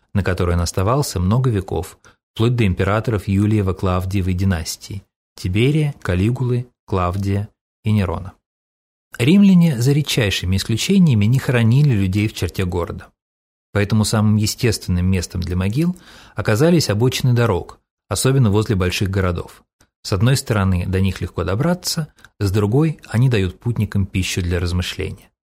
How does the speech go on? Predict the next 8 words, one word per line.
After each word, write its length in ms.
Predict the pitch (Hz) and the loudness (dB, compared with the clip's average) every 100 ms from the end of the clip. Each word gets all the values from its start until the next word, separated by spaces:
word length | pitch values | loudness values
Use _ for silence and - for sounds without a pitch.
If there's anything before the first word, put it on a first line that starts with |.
| _ _ | _ _
Обращение 720 | 110 95 98 - 147 139 120 | -2 0 0 0 2 4 2
к 60 | - | 0
потенциальному 760 | 95 104 98 - 107 101 92 | -2 -2 0 0 0 2 0
читателю 500 | 92 98 104 90 - | -2 -2 -2 -4 -2
надгробной 480 | 87 92 92 90 90 | -2 -2 -2 -2 0
надписи 560 | 98 180 185 - - - _ _ _ _ _ - | 0 0 -2 -8 -8 -10 _ _ _ _ _ -14
"Остановись, 560 | - - 117 131 143 - | -8 0 2 2 0 -2
прохожий, 600 | 117 - 131 123 98 | -6 -2 -2 -2 -8